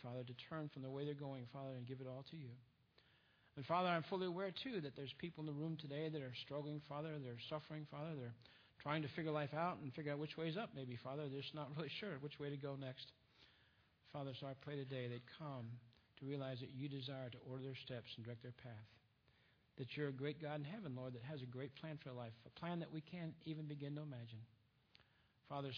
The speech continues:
speak to our hearts today, Lord, that we might see these things in a very powerful way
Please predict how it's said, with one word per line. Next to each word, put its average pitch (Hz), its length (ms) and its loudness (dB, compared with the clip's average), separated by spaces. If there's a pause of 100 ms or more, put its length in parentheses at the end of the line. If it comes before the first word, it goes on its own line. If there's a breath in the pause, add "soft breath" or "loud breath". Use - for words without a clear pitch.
speak 151 240 -2
to 151 80 -4
our 135 80 -8
hearts 120 160 -4 (160)
today, 120 160 -4
Lord, 120 160 -4
that - 160 -8
we 123 80 -4
might 120 160 -4 (160)
see 170 80 -2
these 123 240 -2
things 113 320 -4 (1700 loud breath)
in 127 80 -2
a 123 80 -2
very 131 320 0 (480)
powerful 139 480 -6
way 107 160 -6